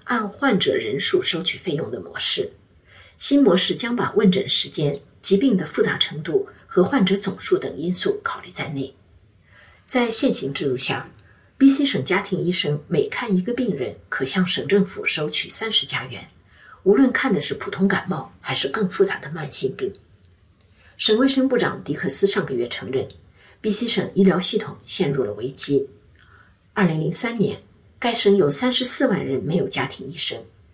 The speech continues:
这个数字在二零一七年增加到了九十万八千，今年可能更多。迪克斯星期一在新闻发布会上表示，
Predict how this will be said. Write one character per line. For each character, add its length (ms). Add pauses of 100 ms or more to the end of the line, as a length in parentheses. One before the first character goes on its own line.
(380)
这 100
个 100
数 200
字 160
在 140
二 220
零 160
一 140
七 220
年 320
增 180
加 160
到 140
了 100
九 260
十 200
万 180
八 180
千， 260 (440)
今 220
年 180
可 160
能 140
更 180
多。 300 (880)
迪 100
克 140
斯 160
星 180
期 240
一 120
在 200
新 220
闻 160
发 100
布 140
会 140
上 160
表 160
示， 400